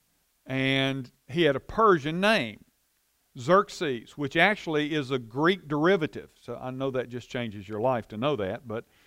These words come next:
um, but at any rate, um, um, just so you'll know when you see that, that name. And,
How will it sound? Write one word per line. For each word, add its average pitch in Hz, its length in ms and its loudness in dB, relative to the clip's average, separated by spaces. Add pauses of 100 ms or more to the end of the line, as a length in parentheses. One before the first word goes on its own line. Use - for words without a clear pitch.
(480)
um, 117 680 2
but 143 180 6
at 135 60 4
any 170 180 2
rate, 123 300 4 (960)
um, 110 440 -6 (760)
um, 110 380 -16 (120)
just 135 500 -4
so 147 180 -4
you'll 135 240 -2
know 139 280 0
when 131 160 -2
you 131 120 -8
see 131 240 -8
that, 123 240 -2 (160)
that 135 220 -4
name. 110 380 -6 (560)
And, 143 360 0